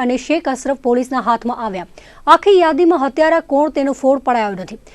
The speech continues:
હત્યારાના સ્ક્રેચ પ્રેસ કોન્ફરન્સમાં દર્શાવાયા નથી. ગુમ થયેલા મોબાઈલનો ખુલાસો પોલીસના લેખિત નિવેદનમાં નથી. જયંતિભાઈની બાજુની સીટમાં પ્રવાસ કરતા મુસાફર પવન મૌર્ય હત્યારાને ઓળખી બતાવ્યા એવો ક્યાંય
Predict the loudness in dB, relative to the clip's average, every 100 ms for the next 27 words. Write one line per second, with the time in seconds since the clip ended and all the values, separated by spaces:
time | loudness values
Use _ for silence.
0 | -20 -4 0 4 4 4 0 -2 0 0
1 | 0 0 0 0 -4 -2 -2 -2 -4 -4
2 | -6 -2 -2 -2 -6 -12 -16 -18 -20 -8
3 | 2 4 4 4 4 4 4 4 2 2
4 | 0 0 0 0 -2 0 0 0 -2 0
5 | 0 -2 -2 -2 0 0 0 -4 -6 -10
6 | -14 -16 -20 _ _ _ -2 2 4 4
7 | 2 2 2 2 2 4 4 2 -2 0
8 | -2 -2 0 0 0 -4 -4 -2 -2 -2
9 | -2 -2 -2 -2 0 2 2 2 0 -2
10 | -4 -4 -2 0 0 -2 0 -2 -2 -4
11 | -2 -2 -2 -2 -4 -4 -4 -4 -4